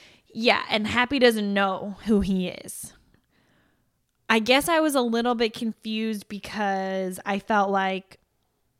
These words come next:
why, how would Happy have still known and loved Aunt May if he had to get it erased from the fact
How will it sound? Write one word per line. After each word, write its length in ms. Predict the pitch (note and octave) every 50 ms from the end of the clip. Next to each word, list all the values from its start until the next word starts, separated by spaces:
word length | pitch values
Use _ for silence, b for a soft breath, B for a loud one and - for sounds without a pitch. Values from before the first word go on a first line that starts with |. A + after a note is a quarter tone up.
| _ _ _ _
why, 480 | - G#3+ A3 A3 G#3+ G#3+ A3+ A3 G#3+ - -
how 320 | G#3 - A#3 A#3 A#3 B3
would 140 | B3 B3 A#3+
Happy 460 | B3 A3+ B3+ A#3 A3 A3 - A#3 G#3+
have 200 | G#3 G3+ G#3+ G3+
still 600 | - - - - G#3+ G#3 G3 G3 G3 G3 G3 G3
known 340 | G3+ G#3 G#3 G3+ G3 G3 G3
and 140 | F#3 F#3+ F#3+
loved 320 | F#3+ F#3+ F#3 F#3 F#3 F3+ -
Aunt 240 | - G3 F#3+ A3
May 420 | G3 F#3+ F3+ E3 - D#3+ F#3+ F#3+ - _ _ _ _ _ _ _ _ _ _ _ _ _ _ _ _ _ _ _ _ _ _ _ _ _ _
if 200 | - A3 F#3+ F3
he 520 | A3+ G#3 - A3+ A3+ G#3+ G#3 G#3 G3+ G#3 G3+
had 300 | F3+ F3 G3+ G#3 G3 G3
to 100 | - G#3
get 300 | G3 G3 G3 F#3+ F#3 -
it 160 | G#3 G3 -
erased 440 | G3+ G3 F#3+ F#3 F#3+ F#3+ G3 - -
from 100 | G3+ G3
the 60 | F#3+ F#3
fact 540 | - G3+ F3+ F3+ F3+ F3+ - - - -